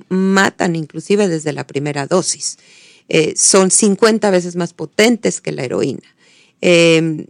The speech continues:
y México realiza esfuerzos enormes para no solamente decomisar, sino cerrar laboratorios clandestinos. Y así lo hemos hecho y así lo seguiremos haciendo. Entonces, es importante que la comunidad sepa que estos, eh, digamos que, eh,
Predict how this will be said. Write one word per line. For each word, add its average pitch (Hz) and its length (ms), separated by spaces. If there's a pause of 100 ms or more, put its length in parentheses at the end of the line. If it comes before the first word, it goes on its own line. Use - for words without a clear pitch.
y - 300
México 202 420
realiza 170 680
esfuerzos 190 840
enormes 233 560
para 160 360
no 185 180
solamente 180 500
decomisar, 175 560
sino 196 260
cerrar 180 600
laboratorios 160 720
clandestinos. - 800
Y 151 80
así 160 220
lo 185 100
hemos 196 240
hecho 285 300 (380)
y 190 120
así 165 240
lo 156 120
seguiremos 151 540
haciendo. - 380 (340)
Entonces, 240 360
es 226 160
importante 196 580
que 190 80
la 180 120
comunidad 175 500
sepa 190 420
que 190 320 (380)
estos, 190 640
eh, 175 500
digamos 180 440
que, 185 180
eh, - 380